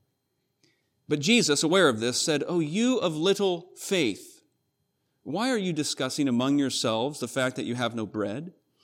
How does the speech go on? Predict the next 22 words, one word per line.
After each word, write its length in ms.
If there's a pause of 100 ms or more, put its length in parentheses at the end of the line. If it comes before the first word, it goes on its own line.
(400)
Do 280
you 300
not 340
yet 320
perceive? 1000 (640)
Do 160
you 180
not 240
remember 480
the 80
five 400
loaves 420
for 140
the 80
five 300
thousand 480
and 220
how 120
many 160
baskets 600
you 80
gathered? 500